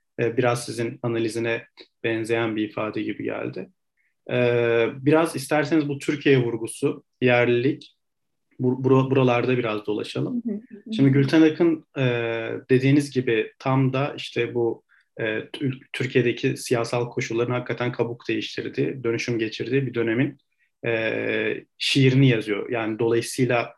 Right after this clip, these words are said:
Speaker 1: Gülten Akın şiirinin, e, bu dönemde ortaya çıkan aktivizmin bir tür, e, dokümanter anlatısı olarak okunabileceği, e, aşikar.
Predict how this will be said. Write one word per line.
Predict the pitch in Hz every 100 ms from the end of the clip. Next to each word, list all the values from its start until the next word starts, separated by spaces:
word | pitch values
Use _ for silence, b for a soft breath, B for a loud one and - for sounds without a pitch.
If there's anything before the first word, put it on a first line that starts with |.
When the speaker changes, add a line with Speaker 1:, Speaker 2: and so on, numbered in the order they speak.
| _
Speaker 1:
Gülten | 120 113 123
Akın | 123 123
şiirinin, | - 120 117 151 156 - -
e, | 120 117
bu | 127
dönemde | 127 123 120 117
ortaya | 120 117 120
çıkan | 117 127
aktivizmin | 120 120 - 123 127 131 156 127
bir | 123
tür, | - 131 B B B -
e, | 117 117
dokümanter | 120 123 120 113 123
anlatısı | 120 120 117 - -
olarak | 123 120 160 180 _ -
okunabileceği, | 131 135 127 120 113 - 160 208 - _ _ -
e, | 120
aşikar. | 117 123 120 - - - -